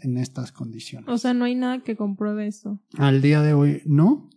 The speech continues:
Speaker 1: y po-, esta investigación es tan importante por eso, porque le queremos pedir a la sader. Si entran a w w w punto regulacion a huevo punto com, ahí pueden firmar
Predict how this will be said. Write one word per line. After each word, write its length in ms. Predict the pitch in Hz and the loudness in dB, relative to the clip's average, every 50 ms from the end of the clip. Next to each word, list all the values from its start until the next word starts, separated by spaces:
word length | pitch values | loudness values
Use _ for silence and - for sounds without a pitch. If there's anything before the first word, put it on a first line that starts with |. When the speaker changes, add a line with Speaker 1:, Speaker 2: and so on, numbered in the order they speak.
| _ - | _ 0
Speaker 1:
y 460 | 156 143 139 135 131 131 127 123 123 | 2 2 2 4 2 2 0 -2 -4
po-, 260 | 131 - 135 131 - - - | -4 -4 -4 -6 -6 -6 -4
esta 300 | - 143 123 - - 147 | -2 0 0 0 2 0
investigación 680 | 139 139 139 127 - - 135 127 127 - 143 143 139 | 2 2 0 -2 -4 -6 -8 -8 -6 -4 -4 -2 -2
es 160 | 143 139 139 | -2 -4 -4
tan 220 | - 151 151 147 147 | -4 -2 2 2 2
importante 560 | 147 143 135 135 127 131 139 135 131 131 135 | 2 2 0 -2 -4 -2 -2 -2 -2 -2 -4
por 220 | 127 - 131 123 | -6 -4 -2 0
eso, 380 | 147 165 - - 220 226 233 - - | 2 2 0 0 -4 -6 -6 -8 -8
porque 300 | - 131 127 - 135 127 | -8 -8 -6 -6 -8 -8
le 180 | 117 117 120 | -8 -10 -10
queremos 460 | - - 131 123 127 131 135 139 131 - | -8 -6 -4 0 0 0 0 0 -2 -4
pedir 400 | - 127 113 113 127 127 123 127 | -6 -8 -6 -4 -4 -4 -2 -4
a 60 | 123 | -4
la 180 | 120 113 113 | -6 -8 -10
sader. 420 | - - 123 117 117 127 165 247 - - - _ _ _ _ _ - _ _ - | -12 -14 -14 -10 -4 -2 -2 -2 -2 -4 -14 _ _ _ _ _ -20 _ _ -8
Si 160 | - - 143 | -2 2 2
entran 440 | 135 131 131 139 139 139 139 135 131 | 2 2 2 0 0 0 0 0 0
a 180 | 135 143 151 - | 0 -2 -2 0
w 260 | - 143 127 123 123 131 | 0 0 2 2 2 2
w 400 | 139 139 143 147 135 135 131 135 | 2 2 4 2 2 4 2 2
w 640 | 135 131 131 131 120 123 120 123 135 156 175 170 | 4 4 2 2 2 2 2 2 4 4 2 2
punto 320 | - - 151 143 131 143 135 | 0 0 0 0 0 0 0
regulacion 880 | 127 127 127 123 117 127 131 123 120 123 117 - - - 143 143 143 | 0 0 0 -2 0 2 2 2 2 0 -4 -4 0 2 2 4 4
a 80 | 139 131 | 2 2
huevo 400 | 123 127 135 135 127 123 123 123 | 2 2 2 2 0 -2 -4 -4
punto 400 | - - 135 135 131 131 127 - | -4 -2 -2 -2 -2 -4 -6 -2
com, 320 | - 151 175 220 285 269 - _ | 2 4 4 4 4 2 -2 _
ahí 300 | - 123 120 127 135 135 | -4 0 2 2 2 2
pueden 360 | 131 135 147 143 135 139 135 | 0 0 0 2 2 2 0
firmar 540 | 127 - 139 123 120 123 131 143 170 220 | 0 0 0 0 2 4 4 6 4 4